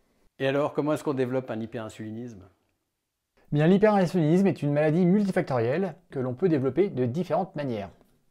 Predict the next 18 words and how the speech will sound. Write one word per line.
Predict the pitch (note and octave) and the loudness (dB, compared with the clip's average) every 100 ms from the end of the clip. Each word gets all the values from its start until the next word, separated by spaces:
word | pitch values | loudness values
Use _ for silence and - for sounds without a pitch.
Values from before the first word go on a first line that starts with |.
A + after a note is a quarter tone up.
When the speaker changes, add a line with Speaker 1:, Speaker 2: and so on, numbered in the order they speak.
| _ | _
Speaker 2:
Mais | D#3 A3+ A#3 - | 4 6 4 -2
je | C3+ | -2
vais | D3+ | -2
citer | E3 D#3+ G#3+ | -2 -2 0
les | D#3+ | 0
trois | - A3 G3+ | -2 -4 -2
causes | A#3 A#3+ F#3 - | 0 -2 -4 -8
principales. | G#3 F3+ E3 B2+ G2+ - _ _ _ _ _ | -4 -2 0 -2 -4 -16 _ _ _ _ _
Tout | - | 2
d'abord, | A3 C#3 D3+ G3+ G3+ | 4 6 6 6 2
une | D#3 D#3 | 0 2
alimentation | F3 E3+ E3 G3 | 2 0 -2 -2
trop | F#3 F#3+ | 0 4
riche | G3+ A3 D#3+ | 4 2 -2
en | |
glucides | D3 D#3+ F3+ D#3 - - | -2 -2 -2 -2 -2 -2
en | F#3 | 0
général, | D#3 B2+ C3 F3 | 0 0 2 0